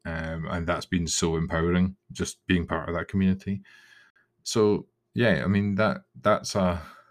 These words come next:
a potted history, I suppose. It's probably a little bit longer than I expected this episode to run,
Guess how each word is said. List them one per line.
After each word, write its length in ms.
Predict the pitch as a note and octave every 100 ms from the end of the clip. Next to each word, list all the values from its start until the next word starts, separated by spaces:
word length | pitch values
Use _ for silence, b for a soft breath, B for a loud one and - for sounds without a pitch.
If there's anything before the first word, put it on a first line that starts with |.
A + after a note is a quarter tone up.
| B B _ _
a 60 | F#2
potted 400 | - G#2+ A2+ G2
history, 360 | F#2 - G2 F#2+
I 60 |
suppose. 480 | F#2+ F#2+ G2 G2+ -
It's 100 | -
probably 260 | A#2 A2 F#2+
a 40 |
little 160 | F2+ F2
bit 120 | -
longer 320 | E2+ F2+ F#2
than 140 | F2+
I 100 | F2
expected 400 | - - E2 - -
this 160 | F2+
episode 360 | E2 - F2+ E2
to 100 | E2+
run, 340 | E2 D#2+ G2